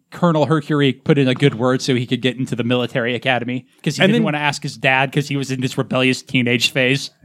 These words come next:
Speaker 2: And then he totally, like, acts like a dick towards Hercury in this conversation.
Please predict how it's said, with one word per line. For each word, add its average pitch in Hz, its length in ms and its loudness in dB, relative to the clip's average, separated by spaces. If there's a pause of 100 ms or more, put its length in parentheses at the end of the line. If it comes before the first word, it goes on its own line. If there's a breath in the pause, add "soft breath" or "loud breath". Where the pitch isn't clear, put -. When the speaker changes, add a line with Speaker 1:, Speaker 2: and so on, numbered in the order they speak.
(120)
Speaker 2:
And 262 100 -12
then 254 120 4
he - 240 6 (180)
totally, 185 1120 4 (320)
like, 139 400 2
acts 156 300 0
like 151 160 0
a 120 120 0
dick 120 600 -6
towards 127 500 -4
Hercury 135 680 0
in 120 280 -4
this 131 200 -6
conversation. 139 1000 0